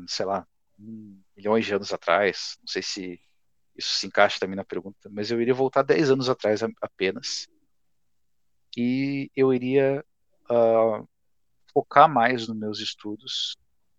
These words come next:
ah, com-, fazer uma faculdade mais cedo, ah, focar mais no trabalho e, principalmente,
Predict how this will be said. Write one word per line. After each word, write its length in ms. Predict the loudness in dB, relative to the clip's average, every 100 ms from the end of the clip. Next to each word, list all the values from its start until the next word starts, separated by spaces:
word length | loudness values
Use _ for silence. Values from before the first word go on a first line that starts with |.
| _ _ _ _ _ _ _ _ _
ah, 260 | 0 0 -2
com-, 220 | -6 -8 -10 _ _ _ _
fazer 320 | 2 4 4
uma 140 | 2
faculdade 600 | 0 -2 4 8 8 6
mais 220 | -2 -4 -4
cedo, 380 | -2 -2 -2 -12 _ _ _ _ _ _ _ _ _ _ _ _ _ _ _ _ _ _ -6
ah, 340 | -4 -4 -8 -12 _ _ _
focar 320 | -4 4 6
mais 640 | 6 4 2 -2 -4 -8 -12 _
no 80 | -18
trabalho 540 | -2 4 6 6 4 -10 _ _ _ _ _ _ _ _
e, 300 | -4 -2 -2 -4 -8
principalmente, 920 | -4 -4 2 2 2 -2 -4 -8